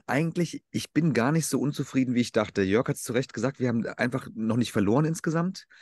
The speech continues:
Und es wird immer gesagt, "Ja, jetzt haben wir gegen die Mannschaften unten gespielt." Das waren die Mannschaften, gegen die wir uns klassisch schwer getan haben.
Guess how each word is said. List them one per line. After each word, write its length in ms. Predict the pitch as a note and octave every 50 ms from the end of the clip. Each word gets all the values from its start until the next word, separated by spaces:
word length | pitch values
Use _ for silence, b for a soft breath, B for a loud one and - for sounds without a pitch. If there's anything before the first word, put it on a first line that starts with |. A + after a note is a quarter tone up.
| B B B B B B B
Und 120 | - A#2 A#2+
es 80 | -
wird 120 | C#3 C#3 C3
immer 160 | C#3 C3+ B2
gesagt, 320 | B2+ A2 A#2 A#2+ A2 -
"Ja, 80 | A2 G#2
jetzt 160 | B2+ B2 -
haben 100 | B2+ C3
wir 60 | C3 B2
gegen 160 | B2 B2 B2+
die 60 | A#2
Mannschaften 400 | A2+ B2 B2 C3+ B2 - - A#2
unten 280 | G#2 C#3+ E3 - - A#2+
gespielt." 460 | G#2+ F2+ - - - F#2+ G2 F#2 -
Das 160 | F#2+ - -
waren 160 | G#2 G#2+ C3
die 60 | B2+
Mannschaften, 440 | B2 B2 B2+ C3 - C#3 - - C3+
gegen 240 | A#2+ A#2+ B2 A#2+ A#2
die 80 | A#2 C3+
wir 40 |
uns 160 | C3+ A#2 - -
klassisch 300 | - C3+ C3 D3 C3 -
schwer 220 | - A#2 A#2+ B2
getan 380 | A2 G2+ - - E2 E2 D2+ D2+
haben. 340 | D#2 E2 E2 D#2+ D#2+ D#2+